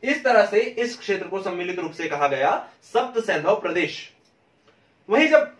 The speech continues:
आर्य यहां पर आए ना, तो आर्य इतने क्षेत्र में तो सीमित नहीं रहेंगे। आर्यों का जो विस्तार है, वो इस दिशा में भी काफी हो-, होने लगा।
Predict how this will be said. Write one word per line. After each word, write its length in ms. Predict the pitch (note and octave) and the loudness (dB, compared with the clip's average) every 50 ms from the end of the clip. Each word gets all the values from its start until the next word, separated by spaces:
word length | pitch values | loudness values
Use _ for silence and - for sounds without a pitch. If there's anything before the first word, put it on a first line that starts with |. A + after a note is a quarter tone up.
| _ - | _ 0
आर्य 220 | G3+ A#3+ D4 D4 | 4 4 6 6
यहां 240 | C#4 C4+ C#4 B3 - | 4 4 2 0 0
पर 140 | B3 A#3+ A3 | 2 2 2
आए 160 | G3+ F#3 E3 | 2 2 0
ना, 100 | D#3+ G3 | -2 -4
तो 220 | B3+ C#4 - - | -4 -4 -4 -4
आर्य 520 | - - - G3+ G3+ G3+ A3+ B3+ B3 - - F#3+ | -4 -2 0 2 2 2 2 0 -4 -6 -10 -14
इतने 280 | F#3+ F3 F#3+ G#3+ A#3+ | -12 -8 -4 -4 -4
क्षेत्र 280 | B3 - C4 A#3+ A#3 A#3+ | -4 -4 -6 -4 -4 -4
में 140 | A#3+ A#3+ A#3+ | -6 -4 -6
तो 80 | B3+ | -6
सीमित 260 | B3+ C4+ C4 C4+ C4+ C4+ | -6 -6 -6 -6 -6 -4
नहीं 120 | C#4+ C4+ | 0 0
रहेंगे। 340 | C#4 C#4 B3+ A3 A3 A3+ - - _ _ _ _ _ _ _ _ _ _ D3 | 0 0 0 -2 -6 -6 -10 -14 _ _ _ _ _ _ _ _ _ _ -2
आर्यों 300 | D#3 D#3 E3 G#3+ A#3+ B3+ | 0 2 2 2 2 2
का 320 | - - D3+ D3+ - A3+ | 2 2 2 4 4 2
जो 520 | A3+ - A3+ A3 A3 G#3+ G3+ - - - _ _ _ _ _ _ _ _ _ _ _ _ C#3+ | 2 6 6 8 8 8 6 4 -2 -10 _ _ _ _ _ _ _ _ _ _ _ _ -8
विस्तार 460 | D#3+ E3+ E3 - F#3+ G#3 G#3 G3+ F#3 | -8 -6 -2 0 4 4 4 4 2
है, 180 | F#3 - - - _ _ _ _ _ - | -2 -10 -14 -18 _ _ _ _ _ -14
वो 220 | D#3+ F3 - - G3 | -10 -10 -10 -10 -10
इस 100 | G3 F3+ | -12 -10
दिशा 280 | G3+ G3+ G#3 G3+ G3 | -10 -4 -2 -2 0
में 120 | G3+ G3 G3 | 0 -4 -6
भी 60 | G3 | -4
काफी 260 | G3 F#3 F#3 F#3+ G3 | -2 -2 -2 -4 -6
हो-, 260 | F#3+ F#3 F#3 - F3+ | -10 -10 -10 -10 -10
होने 140 | F#3 F#3 F3+ | -10 -8 -6
लगा। 300 | F3+ F3+ F3 F3 F3 | -6 -6 -8 -8 -12